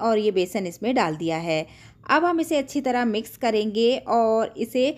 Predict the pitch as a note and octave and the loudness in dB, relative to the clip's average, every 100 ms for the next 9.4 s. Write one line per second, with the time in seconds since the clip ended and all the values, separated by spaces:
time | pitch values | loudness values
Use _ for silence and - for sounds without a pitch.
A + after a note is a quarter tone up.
0 | - - _ _ _ - B3 C4+ C#4+ D4 | -8 -20 _ _ _ 2 2 2 -2 0
1 | C#4+ D4+ B3+ C4 C4+ C#4 C4 A#3+ A#3 A#3 | 2 2 4 2 2 0 0 0 0 -2
2 | A3 G#3 A#3+ C#4+ A#3+ G3+ - A#3+ A#3+ - | -4 -2 -2 -2 -2 -2 -2 0 -2 -2
3 | G3 - C#4+ C#4 B3 - - G3+ A#3+ B3 | -4 -2 0 0 0 -2 -4 0 0 0
4 | G#3 F#3+ F#3 G3+ G#3+ B3+ G#3+ - G3+ F3+ | -4 -2 -2 -2 -2 -2 -4 -4 -2 -2
5 | E3 E3+ - - - - C4 B3+ C4+ D4 | -4 -6 -8 -20 -20 -6 0 2 2 0
6 | C#4+ D4+ D4+ G#3+ A3 A3 B3 B3 B3 - | 0 -2 0 0 0 0 -2 -2 -4 -2
7 | G3+ A3 C4+ A3+ G#3 G#3 A#3 - B3 - | -2 -2 0 2 2 2 -4 -4 -6 -2
8 | G#3 F#3+ G#3+ C4 B3+ - F3+ B3 A#3+ G3+ | -4 -2 -6 -6 -6 -2 0 2 2 0
9 | F#3 F3+ G#3 C#4+ | 0 -2 -2 -2